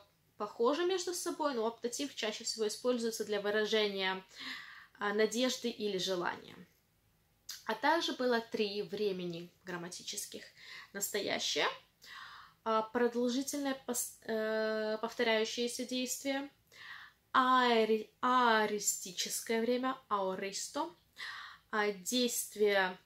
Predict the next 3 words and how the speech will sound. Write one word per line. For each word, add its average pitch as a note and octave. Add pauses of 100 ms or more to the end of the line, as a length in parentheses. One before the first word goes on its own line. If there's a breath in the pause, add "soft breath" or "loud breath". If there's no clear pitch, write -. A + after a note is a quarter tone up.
завершенное, A#3+ (880 loud breath)
э, G3 (300)
единичное G#3